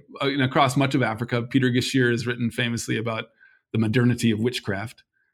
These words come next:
You know, people still talk about witchcraft and, and kind of believe in it, you know, in some way or another, that there's, there are forces that people can rally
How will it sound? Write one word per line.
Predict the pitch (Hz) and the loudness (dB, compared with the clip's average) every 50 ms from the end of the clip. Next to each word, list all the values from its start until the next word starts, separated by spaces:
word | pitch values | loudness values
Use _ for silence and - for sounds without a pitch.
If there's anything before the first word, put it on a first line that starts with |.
| _ | _
You | - 165 | -4 0
know, | 156 | 2
people | 196 214 202 190 | 2 4 2 2
still | 185 - - 185 170 | 0 0 0 0 2
talk | - 175 165 165 - | 4 4 2 4 2
about | 131 131 127 131 | 2 0 2 2
witchcraft | 160 147 - - - 110 95 98 - - | 0 0 0 -2 -4 -4 -4 -4 -6 -4
and, | 117 117 117 117 - | -2 -2 -2 -2 -2
and | 117 117 117 120 120 120 - - _ _ - | -2 -2 -2 -2 -4 -6 -10 -20 _ _ -4
kind | 190 208 247 | -2 0 2
of | 240 180 | 4 4
believe | 180 185 240 247 185 151 | 6 6 6 6 4 4
in | 107 95 | 2 -2
it, | 92 - _ | -6 -10 _
you | - 139 | -4 -2
know, | 143 120 120 | 0 0 0
in | 117 | 0
some | - - 156 156 151 | 0 0 2 2 2
way | 147 139 | 4 4
or | |
another, | 135 139 151 131 113 110 | 4 4 4 2 0 0
that | 120 120 | -2 0
there's, | - 120 120 113 113 - | 0 0 0 0 -2 -2
there | - 127 123 117 | -2 0 2 2
are | 113 113 113 | 2 0 -2
forces | 110 - - - - 143 151 165 151 - - 165 160 156 143 135 - | -4 -8 -14 -4 0 2 4 4 2 2 2 2 2 2 2 -2 -2
that | - 135 131 131 | -2 -2 -2 -2
people | - - 147 143 143 143 139 | -4 -6 -4 0 0 0 0
can | - 123 123 120 117 123 120 - _ _ _ _ - | 0 0 2 0 0 -2 -6 -10 _ _ _ _ -16
rally | 113 117 127 139 139 131 135 113 98 98 98 - | -6 -2 2 2 2 2 2 0 -4 -6 -8 -12